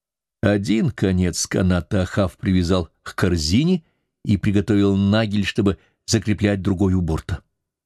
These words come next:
После этого... Он, не выпуская из рук свободный конец, пристальным взором обвел всех членов экипажа, подольше задерживаясь на Дегу, Квикиге и Тештиго,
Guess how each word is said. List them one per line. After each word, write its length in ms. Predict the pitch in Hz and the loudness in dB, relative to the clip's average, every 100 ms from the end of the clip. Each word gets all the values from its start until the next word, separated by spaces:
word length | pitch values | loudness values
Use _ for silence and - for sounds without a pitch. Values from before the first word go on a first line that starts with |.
| _ _ _ _ _ _ _ | _ _ _ _ _ _ _
После 480 | 95 95 - 101 101 | 0 0 0 2 2
этого... 420 | 98 107 98 82 _ _ _ _ | 2 0 0 -2 _ _ _ _
Он, 240 | 95 95 95 | 0 4 4
не 100 | 98 | 4
выпуская 720 | 95 107 98 - 120 113 104 | 2 0 -2 0 2 4 2
из 240 | 101 85 | 0 0
рук 260 | 98 110 92 | 0 0 -2
свободный 680 | - 101 95 107 92 95 95 | -2 0 2 0 2 0 0
конец, 500 | 101 104 104 - - - _ | 0 0 0 -2 -12 -20 _
пристальным 800 | 123 131 120 - 110 98 101 98 | 2 2 0 -2 0 2 2 2
взором 480 | 90 104 113 101 87 - - | 2 2 2 2 -2 -10 -6
обвел 760 | 95 104 92 95 104 120 104 92 | 0 0 0 0 2 2 0 -2
всех 500 | - - 101 92 - | -6 -2 0 0 -4
членов 580 | - 101 98 92 90 - | -4 0 2 2 0 0
экипажа, 760 | 90 - 92 - 110 95 92 - _ _ _ | -2 0 -2 2 0 2 0 -4 _ _ _
подольше 580 | 90 92 90 92 - 92 | -2 0 2 0 0 -2
задерживаясь 760 | 82 87 90 85 87 87 - - | 0 0 0 2 2 0 0 0
на 180 | 87 | 0
Дегу, 540 | 85 80 92 90 92 - _ _ | 0 0 0 0 -2 -2 _ _
Квикиге 640 | - 87 92 - 82 87 - _ _ - | -2 0 0 -2 -2 -2 -4 _ _ -2
и 120 | 85 | -2
Тештиго, 760 | - 87 - - - 104 90 | 0 -2 -2 -6 -4 0 -2